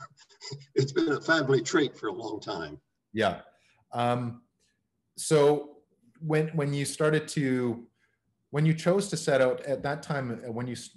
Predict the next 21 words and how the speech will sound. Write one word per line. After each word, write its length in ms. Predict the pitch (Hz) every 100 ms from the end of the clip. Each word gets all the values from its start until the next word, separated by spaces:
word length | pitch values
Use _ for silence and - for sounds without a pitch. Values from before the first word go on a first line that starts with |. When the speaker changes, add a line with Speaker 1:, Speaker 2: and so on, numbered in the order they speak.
| 131
Speaker 2:
when 140 | 120
you 60 | 117
started 320 | - 151 170
your 100 | 101
studies 480 | - 123 165 101 101
at 140 | 90
that 220 | 113 160
time, 300 | - 95 92 92
I 60 | 107
guess, 360 | 107 104 - _ _ _
the 120 | 101 120
environmental 520 | 120 139 160 - 107
industry 400 | 143 160 - 98
wasn't 320 | 107 117 98 101
really 300 | 120 110 95
much 260 | 107 107
of 80 | 92
an 100 | 90
industry, 420 | 110 160 160 90
was 240 | 85 92
it? 120 | 135